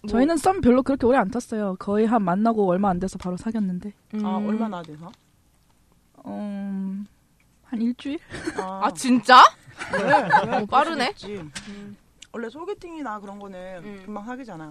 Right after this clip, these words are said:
Speaker 1: 음. 나 지금 되게 재밌는 걸 찾았는데,
Speaker 3: 음.
Speaker 1: 키읔의 비밀 뭐 이렇게 해가지고
Speaker 3: 음.
Speaker 1: 근데 한번 소개를 해주고 싶어. 싱글즈의 이천십일 년 일월에 나왔던 내용인데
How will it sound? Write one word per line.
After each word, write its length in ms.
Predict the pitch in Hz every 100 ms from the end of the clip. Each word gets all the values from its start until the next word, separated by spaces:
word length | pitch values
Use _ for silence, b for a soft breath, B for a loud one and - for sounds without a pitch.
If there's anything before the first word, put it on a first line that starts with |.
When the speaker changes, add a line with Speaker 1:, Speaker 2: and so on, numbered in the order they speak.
| 151
Speaker 1:
음. 60 | _ - - - - _ _ _ - - -
나 120 | 220 -
지금 420 | 240 226 226 214
되게 220 | 240 196
재밌는 460 | 196 220 247 277 262
걸 160 | 233
찾았는데, 880 | 220 294 285 269 214 180 185 185 160 190
Speaker 3:
음. 140 | 180 151 - _ _ -
Speaker 1:
키읔의 500 | - 349 370 311 294
비밀 380 | - 196 254
뭐 180 | 285 208
이렇게 260 | 180 185 214
해가지고 760 | 208 208 175 170 170 175 151 175
Speaker 3:
음. 140 | 190 156 -
Speaker 1:
근데 340 | 240 226 202
한번 300 | 208 220 208
소개를 400 | 220 285 277 254
해주고 240 | 233 233 180
싶어. 180 | - 202
싱글즈의 960 | - 339 349 349 320 302 262 240 208 -
이천십일 720 | 214 - 254 247 294 311 294
년 320 | 277 262 247 -
일월에 380 | 277 294 269
나왔던 600 | 214 160 170 180 180 170 202 b b b b - - -
내용인데 640 | 175 180 175 175 220 180